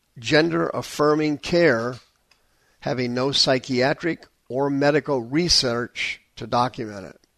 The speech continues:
Folks, it's a fertile field if you are a personal injury lawyer. You are gonna be filthy rich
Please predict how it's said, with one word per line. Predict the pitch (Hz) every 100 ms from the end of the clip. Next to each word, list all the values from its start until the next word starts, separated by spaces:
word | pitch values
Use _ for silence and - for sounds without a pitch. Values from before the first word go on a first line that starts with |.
| - _ _ _ _ _
Folks, | - 147 156 -
it's | 127 -
a |
fertile | 143 - 165 170 180 170
field | - - 185 151 113 120
if | 110
you | 131 131
are | 117
a | 104
personal | 143 151 - 147
injury | 143 156 131
lawyer. | 110 113 113 117 110 _ _ _ _ _ _
You | 131 156
are | 156
gonna | 135 127
be | 120 123 117 - _
filthy | - - - - 175 170 180 - 180
rich | 165 175 147 - - -